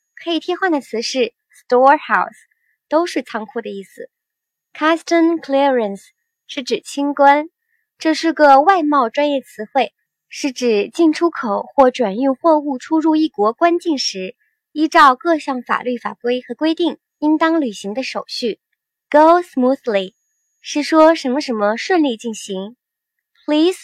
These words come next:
rest assured that是一个非常实用的短语，表示请放心什么什么。That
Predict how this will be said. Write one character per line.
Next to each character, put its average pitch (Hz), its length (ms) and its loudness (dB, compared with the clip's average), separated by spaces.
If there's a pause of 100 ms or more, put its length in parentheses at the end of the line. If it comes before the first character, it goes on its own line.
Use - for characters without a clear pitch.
rest 240 340 0
assured 240 600 0 (100)
that 208 440 4 (260)
是 - 220 -6
一 285 180 0
个 269 280 4
非 330 180 -2
常 240 300 -6
实 - 180 -6
用 311 180 0
的 254 80 -4
短 202 280 -8
语， 240 240 -6 (400)
表 208 180 -2
示 254 380 -2 (100)
请 208 240 -8
放 269 220 -4
心 294 220 -2
什 247 120 -12
么 202 140 -12
什 - 120 -8
么。 180 320 -6 (640)
That 277 380 2